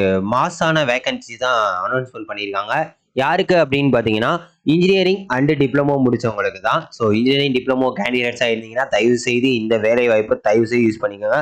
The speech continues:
வருடம் வருடம் மத்திய அரசுல விடக்கூடிய ஒரு மாபெரும் வேலை வாய்ப்பு தான்.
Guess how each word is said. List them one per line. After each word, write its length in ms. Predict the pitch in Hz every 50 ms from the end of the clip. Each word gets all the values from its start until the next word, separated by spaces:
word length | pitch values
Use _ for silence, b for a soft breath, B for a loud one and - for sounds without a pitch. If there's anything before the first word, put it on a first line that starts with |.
| 147 B B B B B B - 113
வருடம் 380 | 127 147 170 180 190 185 170 165
வருடம் 300 | 151 156 156 165 165 160 131
மத்திய 340 | 127 127 - 180 170 156 143
அரசுல 320 | 135 135 - 135 139 139 135 123
விடக்கூடிய 400 | 120 123 123 - 131 123 127 127 127 120
ஒரு 120 | 107 104 95 98 104
மாபெரும் 480 | 110 123 139 143 147 143 143 139 127 120
வேலை 140 | 117 117 120 113
வாய்ப்பு 220 | 110 107 - - 107 120
தான். 120 | 143 160